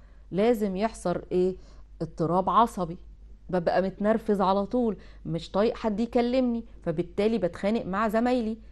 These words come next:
بعمل مشاكل، وده بيأثر على بيئة العمل، ما بنشتغلش بقى، ب-، إحنا من فض-، بنعمل، بنقعد نشتغل، ن-، نتس-، نتسبب في مشاكل،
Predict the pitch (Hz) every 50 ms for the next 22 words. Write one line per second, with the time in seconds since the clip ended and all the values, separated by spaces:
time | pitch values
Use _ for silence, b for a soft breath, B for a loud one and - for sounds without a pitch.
0 | B - 208 214 240 240 233 240 233 233 240 - - 262 262 254 262 - 214 208
1 | - b b b b b b b - 160 165 151 214 220 226 202 - - 190 190
2 | - - 202 180 170 160 156 175 185 196 196 - 147 180 170 - - 233 - 262
3 | 254 247 247 254 269 262 254 240 247 b b b b b b - 180 175 180 196
4 | 190 - - 214 202 240 254 262 247 - 226 220 - - - - - 202 220 -
5 | 233 214 196 196 190 180 - - 180 175 - - 170 185 185 214 240 233 233 220
6 | 220 214 185 180 196 208 226 220 190 196 208 - - - - 233 202 208 196 214
7 | 214 196 B B B B B - 190 185 - - - 190 175 - 202 - 202 202
8 | 202 214 208 - 254 233 214 254 233 - 254 247 233 233 233 - 233 220 220 -
9 | 185